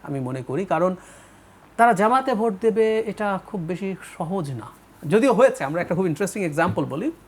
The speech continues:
পশ্চিমবঙ্গে তৃণমূল কংগ্রেসকে ঠেকানোর জন্য যখন বিজেপি নেমেছে, তৃণমূল কংগ্রেসের সাথে যেহেতু বামদের খুবই সমস্যা আছে, একটা স্ট্যাটিস্টিক্স আপনি যদি নেন, দেখবেন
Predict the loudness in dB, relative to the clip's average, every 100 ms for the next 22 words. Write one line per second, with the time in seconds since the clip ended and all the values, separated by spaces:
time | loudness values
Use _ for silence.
0 | -20 -20 _ _ _ -20 -20 -20 0 2
1 | 4 4 4 2 0 -2 -2 0 0 0
2 | 0 0 0 -2 -4 -6 -6 -4 -2 -4
3 | -4 -4 -4 -2 0 2 0 -2 -4 -4
4 | -8 -8 -8 -6 -4 -2 0 0 -2 -2
5 | -4 -6 -6 -4 -4 -4 -2 2 2 2
6 | 0 -2 -4 -12 -20 -20 -20 -20 -18 -4
7 | -2 0 0 0 0 0 0 -4 -4 -4
8 | 0 0 0 -4 -4 -4 -2 -2 0 -2
9 | -2 -4 -4 -4 -6